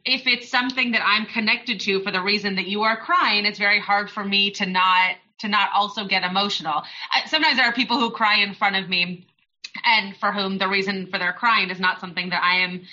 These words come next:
um, emotionally connected to. And so, so that is different. But when I can put myself into the shoes of the person who is emoting, um, very often I,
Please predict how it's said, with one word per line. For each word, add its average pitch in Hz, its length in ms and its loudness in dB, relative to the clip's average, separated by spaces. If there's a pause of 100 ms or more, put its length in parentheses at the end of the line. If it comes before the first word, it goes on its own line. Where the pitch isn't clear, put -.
(240)
um, 180 240 2 (100)
emotionally 254 460 2
connected 311 400 0
to. 226 160 2
And 202 160 0
so, 214 160 0 (100)
so 233 160 -4
that 190 200 2
is 190 160 -2
different. 180 560 -4
But 190 200 2 (420)
when 220 200 -2
I 226 380 2
can 240 220 -2
put - 280 -2
myself 214 560 0
into 202 260 -4
the 196 80 -2
shoes 226 340 -2
of 190 100 -4
the 196 60 -10
person 196 460 -2
who 180 160 -4
is 180 200 -4
emoting, 208 840 -2 (320)
um, 196 420 0
very 220 300 2
often 202 480 0
I, 180 600 2